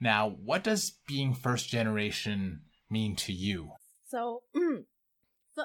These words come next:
Speaker 2: that's a good question. First generation means, for me, understanding different cultures and kinda straddling this line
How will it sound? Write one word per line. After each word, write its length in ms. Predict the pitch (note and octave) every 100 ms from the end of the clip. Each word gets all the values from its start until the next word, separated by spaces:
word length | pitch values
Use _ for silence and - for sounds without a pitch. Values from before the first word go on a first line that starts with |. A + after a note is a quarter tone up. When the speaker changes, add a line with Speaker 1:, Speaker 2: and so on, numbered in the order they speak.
| A3+
Speaker 2:
that's 180 | D4
a 60 | F4
good 140 | E4
question. 480 | D#4+ D4 D4 A#3+ F3 -
First 220 | - C4+ -
generation 480 | D#4 C4+ A3+ B3+
means, 360 | A3+ G#3 G#3 - _ _ _ _ _ _ _
for 160 | A3+ G#3
me, 520 | G3+ G3+ G3+ F#3+ E3+ -
understanding 960 | F#3+ A#3+ C#4+ B3+ A3 G#3+ A3 A3 G#3+ - _ F3+
different 380 | G3 G#3 G#3+ F#3+
cultures 420 | - E3+ F#3+ F3
and 100 | E3
kinda 200 | F3+ E3
straddling 680 | E3 - E3 D#3 D#3+ D#3+ D#3+
this 200 | D#3 D3+ D#3
line 560 | C#3+ C#3+ C#3+ C#3+ C#3+